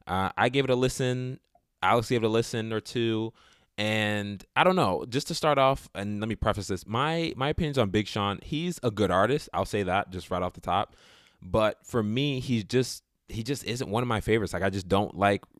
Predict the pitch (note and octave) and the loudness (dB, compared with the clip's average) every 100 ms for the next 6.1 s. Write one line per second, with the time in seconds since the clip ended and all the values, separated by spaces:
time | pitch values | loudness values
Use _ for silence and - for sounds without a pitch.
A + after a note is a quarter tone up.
0 | - G2+ G#2 G2 A#2+ C3 F#2+ F#2 A2+ A2+ | -14 -4 -2 0 0 -2 -2 -2 -2 4
1 | B2 D#3+ D#3 D3+ C3+ B2+ B2 - C3 - | 4 4 2 0 0 2 0 0 -4 2
2 | G#2+ A#2 G#2 F#2 F2 F2 E2 F2+ F2 F2 | 4 4 2 2 2 0 0 -2 0 0
3 | - F#2+ E2+ - - - G2 F#2 A#2+ A#2+ | 0 -2 -2 -10 -20 -6 -2 0 2 0
4 | - A2 G#2 G#2 F2+ G2 G2+ F#2+ - G#2 | 0 -2 0 -2 -2 2 2 2 0 -2
5 | G2 G2+ F#2+ F2+ F#2+ - G#2+ G2+ G2 G#2 | -2 -2 -4 -4 -6 -4 0 0 2 0
6 | G2 | 0